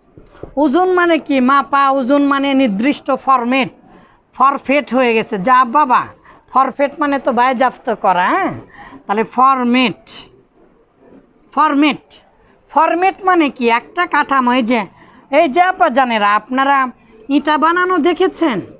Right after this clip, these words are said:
ইট, ইট, ব্রিক। এইরকমভাবে, আহ, থাকে থাকে মেরে দেয়, আর এরকম করে দিলেই এটা হয়ে যায় না? এটা ফরম্যাট বলা হয়, স্ট্রাকচার। তো এই ফরম্যাট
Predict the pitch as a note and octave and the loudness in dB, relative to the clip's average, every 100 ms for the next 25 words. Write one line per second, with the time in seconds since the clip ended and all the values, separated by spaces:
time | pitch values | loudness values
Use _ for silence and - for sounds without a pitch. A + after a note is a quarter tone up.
0 | - - - - - - - - C#4 D#4+ | -20 -20 -20 -18 -18 -20 -20 -2 0 0
1 | - D4 C#4 - - F3+ A#3+ - - - | 0 0 0 -4 -10 -2 0 0 -4 -20
2 | _ _ _ _ _ - - - D4+ E4 | _ _ _ _ _ -20 -14 -2 0 0
3 | E4 E4+ E4 D4 D4+ D#4 D#4 D4+ - - | 0 2 2 2 2 0 -2 -6 -16 -20
4 | - _ - - _ _ - A3 A3 - | -20 _ -20 -20 _ _ -2 0 0 -2
5 | C4 D#4 D#4 D4 D4+ E4 D4 D4+ D#4 C#4 | -4 -2 -2 -2 -2 0 2 2 2 2
6 | F4 D#4+ C#4+ C#4 C#4 C#4+ D4 D4 - C#4+ | 2 2 2 2 2 0 -2 -4 -2 -2
7 | C#4+ C4 A#3+ C#4 D#4 C#4+ - _ _ _ | 0 0 0 2 0 -2 -8 _ _ _
8 | _ - - D#4 C#4 A#3+ C#4+ C#4+ D4+ D#4 | _ -20 -20 -2 -2 2 2 2 2 2
9 | E4+ F4+ F4+ C4 B3 D4 - D4 C4+ C4 | 0 0 0 -2 -2 -4 0 0 2 0
10 | C4 B3 G#3+ G#3 F#3+ E3 A#2 - - - | -2 -2 0 2 2 -2 -8 -14 -20 -20
11 | - A#3+ - - D4 C#4 - - F3 A#2+ | -8 -8 -6 -2 -2 -2 -6 -4 -4 -4
12 | - - - - - - E4+ F#4 F#4 - | -20 -20 -20 -20 -6 0 2 0 -6 -14
13 | - D#4+ F4+ D#4+ - D#4 C#4 C#4+ C4+ - | -2 0 0 0 0 2 2 0 0 -4
14 | _ - | _ -20